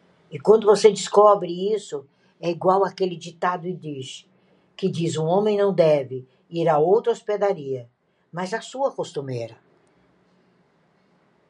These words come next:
São ditados que parecem tão imbecis, né? À, à luz da cultura brasileira. Mas ele tá dizendo, "Olha, não sai da sua rota.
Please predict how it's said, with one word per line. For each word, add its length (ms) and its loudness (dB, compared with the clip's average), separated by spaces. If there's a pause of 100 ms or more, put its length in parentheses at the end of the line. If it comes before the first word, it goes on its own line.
São 240 0
ditados 500 2
que 80 -14
parecem 440 0
tão 180 2
imbecis, 640 -4
né? 220 -12 (1040)
À, 300 -2
à 120 -4
luz 300 -4
da 120 -6
cultura 480 -6
brasileira. 640 -4 (460)
Mas 160 -2
ele 120 -4
tá 120 2
dizendo, 420 -2
"Olha, 420 -2 (260)
não 100 -8
sai 220 4
da 100 0
sua 200 2
rota. 480 0